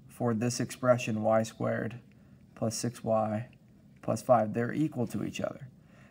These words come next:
Now, you can actually test this, so that we're gonna just say the test. Okay, to test this out, we're gonna multiply these back and see if we end up with the same spot.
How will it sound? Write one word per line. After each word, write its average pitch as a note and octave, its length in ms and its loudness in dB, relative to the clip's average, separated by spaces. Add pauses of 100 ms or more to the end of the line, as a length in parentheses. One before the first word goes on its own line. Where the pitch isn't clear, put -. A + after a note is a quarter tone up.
Now, C3 160 6
you B2 220 4
can F3 160 4
actually D#3 380 2
test - 420 0
this, - 220 -8
so G2+ 280 -8
that - 140 -12
we're A#2 180 -2
gonna A2 140 -2
just A2 100 -4
say G#2 160 -2
the G2 140 -6
test. - 540 -4 (1500)
Okay, A2+ 180 0
to A#2 120 -6
test D3+ 360 4
this C#3+ 200 0
out, B2 260 6
we're A2+ 80 -6
gonna A#2 160 2
multiply A#2+ 640 4
these A#2 200 -2
back G#2+ 260 4
and G#2+ 100 -4
see A2 100 -4
if G#2+ 140 -6
we G#2+ 80 -4
end A2 160 0
up G#2+ 40 -4
with G#2+ 120 -6
the - 80 -12
same G#2 260 -4
spot. - 400 -8